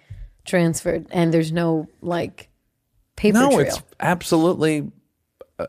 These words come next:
Speaker 2: it's a thing. It's a printout.
Speaker 1: Yeah.
Speaker 2: Location, time.
Speaker 1: <laughs> Literally.
Speaker 2: For what, like,
Speaker 1: Emoji.
Speaker 2: why?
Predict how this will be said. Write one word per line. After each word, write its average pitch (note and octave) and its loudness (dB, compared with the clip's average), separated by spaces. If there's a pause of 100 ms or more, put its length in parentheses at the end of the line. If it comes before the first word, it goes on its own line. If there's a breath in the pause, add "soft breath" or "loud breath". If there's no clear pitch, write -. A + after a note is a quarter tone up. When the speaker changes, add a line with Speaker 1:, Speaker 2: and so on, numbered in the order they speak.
Speaker 2:
it's C3 -2
a B2 0
thing. E3 2
It's C3 0
a C3 2
printout. G3+ 2 (500)
Speaker 1:
Yeah. B3 -4
Speaker 2:
Location, E3+ 2
time. D3 2 (600)
Speaker 1:
<laughs> - 0
Literally. F3 0
Speaker 2:
For A#2+ 4
what, A#2 2
like, A2 6
Speaker 1:
Emoji. G#3+ 8
Speaker 2:
why? D3 6